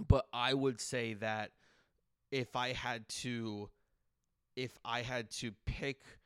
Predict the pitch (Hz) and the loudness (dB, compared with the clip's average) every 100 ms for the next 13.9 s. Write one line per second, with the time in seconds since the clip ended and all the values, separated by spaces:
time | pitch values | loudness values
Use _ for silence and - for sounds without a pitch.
0 | _ - 131 131 135 151 151 127 - 131 | _ -4 -2 2 4 4 4 0 -2 0
1 | 120 117 107 107 107 - _ _ _ 113 | 0 -2 0 0 0 -4 _ _ _ -10
2 | 120 113 110 107 101 98 _ _ _ _ | -6 -4 -6 -6 -8 -10 _ _ _ _
3 | _ _ _ - 113 107 104 95 78 120 | _ _ _ -4 0 0 -2 -6 -14 -18
4 | _ _ _ _ _ _ _ _ 123 131 | _ _ _ _ _ _ _ _ -2 -2
5 | 123 135 127 113 - - 135 131 127 - | 0 0 0 -2 -4 0 2 2 0 -4
6 | - - _ _ - 135 123 120 - 131 | -10 -20 _ _ -8 -2 2 2 2 2
7 | 123 110 117 131 139 127 123 123 123 113 | 0 0 0 2 2 2 2 2 -2 -4
8 | - 113 110 110 - 113 110 104 104 104 | -6 -2 -2 -2 -6 -6 -4 -4 -6 -6
9 | - - - _ _ _ _ _ _ - | -8 -10 -14 _ _ _ _ _ _ -8
10 | 117 113 120 123 113 101 110 101 101 _ | -6 -4 0 2 0 2 2 2 -6 _
11 | _ _ _ _ _ _ _ _ _ _ | _ _ _ _ _ _ _ _ _ _
12 | _ _ _ _ - 131 - 123 120 110 | _ _ _ _ -12 -6 0 2 4 2
13 | 107 107 107 104 110 104 98 - | 0 -4 -4 -2 -4 -4 -8 -16